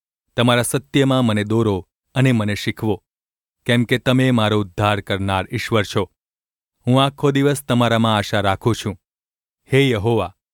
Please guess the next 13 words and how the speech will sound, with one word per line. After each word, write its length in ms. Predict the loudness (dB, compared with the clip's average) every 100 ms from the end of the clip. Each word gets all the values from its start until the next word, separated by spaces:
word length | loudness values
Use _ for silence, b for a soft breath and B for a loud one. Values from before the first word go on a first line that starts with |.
| _ -6
તમારી 280 | 0 2 2
કૃપા 500 | 0 -2 2 0 2
તથા 280 | -2 -2 -2
તમારા 380 | 0 0 0
વાત્સલ્યનું 680 | 0 -2 -2 -2 0 0 -2
સ્મરણ 400 | -2 -2 0 -2
કરો, 300 | -2 -4 -4 _ _ _ _ _ _
કારણ 260 | -2 0 0
કે 180 | 0 0
તેઓ 300 | 2 2 2
હંમેશા 600 | 2 0 0 -2 -2 -4
સનાતન 540 | -2 -4 -2 -2 -2
છે. 260 | -2 -4 -6